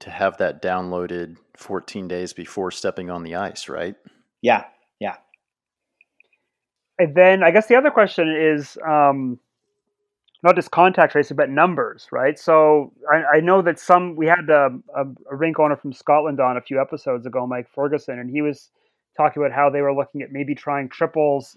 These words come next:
Speaker 3: and doubles as opposed to regular four-a-side curling just to reduce the number of people in the shed at any one time. Do, do you think that's also an effective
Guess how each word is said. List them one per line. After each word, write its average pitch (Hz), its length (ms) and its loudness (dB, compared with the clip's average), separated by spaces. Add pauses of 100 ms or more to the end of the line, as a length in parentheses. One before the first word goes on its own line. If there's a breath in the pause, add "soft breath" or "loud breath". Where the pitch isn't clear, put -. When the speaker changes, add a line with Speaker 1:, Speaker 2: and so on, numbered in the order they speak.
(120)
Speaker 3:
and 131 260 -10
doubles 147 460 2
as 127 60 -12
opposed 139 440 -6
to 135 80 -12
regular 127 640 -2 (640)
four-a-side 147 600 4
curling 131 360 -2
just - 180 -8
to 151 60 -4
reduce 135 300 -4
the 139 100 -6
number 135 240 -2
of 131 100 -6
people 131 380 -2
in 120 80 -12
the 117 80 -8
shed 139 300 -2
at 135 80 -4
any 120 180 -6
one 110 240 -18
time. 117 240 -12
Do, 127 100 -8
do - 160 -6
you 165 60 0
think 170 240 -2
that's 147 320 2
also 139 400 0
an 131 80 -2
effective 127 580 -6